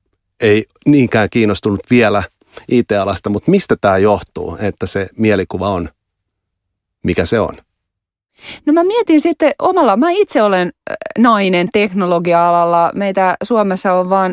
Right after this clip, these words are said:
Speaker 2: äh, teknologiayrityksissä kaksikymmentä prosenttia on vaan naisia, johdossa vielä vähemmän. Ähm, mä olin itse kiinnostunut kyllä matematiikasta. Luulen, että siihen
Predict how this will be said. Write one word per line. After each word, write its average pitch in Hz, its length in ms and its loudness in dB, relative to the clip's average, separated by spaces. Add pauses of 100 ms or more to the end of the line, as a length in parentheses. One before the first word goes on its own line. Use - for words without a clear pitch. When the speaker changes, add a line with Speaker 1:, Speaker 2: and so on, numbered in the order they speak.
(160)
Speaker 2:
äh, - 80 -14 (420)
teknologiayrityksissä 180 920 0
kaksikymmentä 190 400 -4
prosenttia 147 600 -2
on 147 240 0
vaan 147 180 0
naisia, 156 420 0
johdossa 156 540 0
vielä 143 320 0 (260)
vähemmän. 180 680 0 (1300)
Ähm, 180 500 2 (480)
mä 240 160 4
olin 320 440 2
itse 269 360 0 (120)
kiinnostunut 170 680 -2
kyllä 190 240 2
matematiikasta. 180 1000 0
Luulen, 220 380 2
että 165 220 -2
siihen 196 500 0